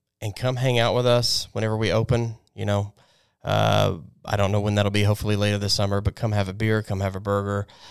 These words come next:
Um, and, but more importantly, join us on a Monday night, you know, the last Mondays of every, of every month, you know, come and, and, uh, just hang out with us and serve some burgers and get to know some people.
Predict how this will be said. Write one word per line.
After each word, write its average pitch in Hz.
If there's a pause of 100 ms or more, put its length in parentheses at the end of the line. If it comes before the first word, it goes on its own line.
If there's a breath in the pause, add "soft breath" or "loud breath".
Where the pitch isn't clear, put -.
(240 loud breath)
Um, 101
and, 104
but 107
more 107
importantly, 113
join 107
us 110
on 107
a 107
Monday 110
night, 107
you 101
know, 98
the 101
last 104
Mondays 107
of 92
every, 104 (120)
of 101
every 104
month, 101
you -
know, 95
come 101
and, 98 (500 soft breath)
and, 107
uh, 104 (460)
just 107
hang 104
out 101
with 107
us 104
and 82
serve 92
some 90
burgers 101
and 78
get 107
to -
know 98
some 104
people. -